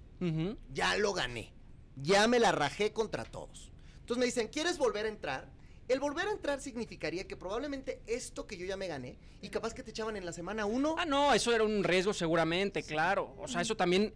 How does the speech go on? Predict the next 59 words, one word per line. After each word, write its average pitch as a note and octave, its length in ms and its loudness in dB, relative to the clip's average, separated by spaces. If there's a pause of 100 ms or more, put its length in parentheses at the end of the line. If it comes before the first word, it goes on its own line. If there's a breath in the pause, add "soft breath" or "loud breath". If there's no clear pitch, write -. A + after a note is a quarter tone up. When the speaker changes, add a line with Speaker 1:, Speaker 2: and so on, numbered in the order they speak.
Speaker 1:
y F#3+ 140 4
eso A3 140 4
es A3 40 2
lo G3+ 80 6
difícil F3+ 320 2
de D3+ 80 2
Pablo, F#3+ 320 4
por D3 140 -2
ejemplo, D3 400 -6
¿no? D#3+ 120 0
O G3 40 2
sea, F3 140 2
entrar F3 340 2
con A3+ 140 4
el E3 120 0
peso G#3+ 340 -4
que F#3+ 120 -10
lleva F3+ 200 -4
encima F#3 380 -6
ya E3+ 160 -2
desde E3 200 -6
el D3 100 -10
día F#3 180 2
uno, G3+ 260 -2
no, D3 100 -8
ni D#3 60 -6
siquiera G#3 280 -6
semana. E3 420 -6 (420 loud breath)
O - 40 -16
sea, F#3 120 0
con F#3 140 -2
el F#3 100 -2
miedo G#3+ 220 2
de G#3 80 0
decir, E3+ 260 -4
"Se D3+ 140 -8
me C#3+ 80 -10
van F3 140 -2
a G3 40 0
voltear E3 380 -6
todos F#3 240 -4
porque D3 240 -10
saben E3+ 260 -4
que D#3 80 -8
yo E3+ 120 -2
ya E3 120 0
gané, D#3+ 300 -6
que D#3+ 100 -12
pa' - 140 -16
qué F3 120 -14
estoy F3 240 -8
aquí, E3 220 -10
que D#3+ 120 -12
por D3 200 -14
qué E3+ 120 -4
regreso", E3+ 600 -4
y E3+ 140 -6
ha F#3 100 -2
sabido, G#3+ 540 -2